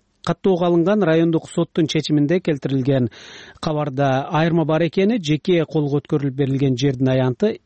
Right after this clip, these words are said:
эки бүтүн ондон беш гектарга кем жазылып калганын, сот өзүнө материалдык пайда алыш үчүн бир эле иш боюнча жердин аянты түрдүү жазылган эки башка чечим чыгарганы айтылды.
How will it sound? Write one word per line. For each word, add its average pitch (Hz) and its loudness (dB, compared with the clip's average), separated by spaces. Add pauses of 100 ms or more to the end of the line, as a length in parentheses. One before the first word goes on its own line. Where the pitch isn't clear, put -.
эки 143 0
бүтүн 175 0
ондон 143 2
беш 156 2
гектарга 123 -2
кем 170 0
жазылып 135 -2
калганын, 120 0
сот 196 -2
өзүнө 180 2
материалдык 147 -2
пайда 139 0
алыш 127 0
үчүн 180 0 (320)
бир 175 0
эле 208 4
иш - -4
боюнча 185 0
жердин 135 0
аянты 156 0 (140)
түрдүү 170 2
жазылган 143 0
эки 127 -6
башка 147 -4
чечим 135 -2
чыгарганы 127 0
айтылды. 127 -2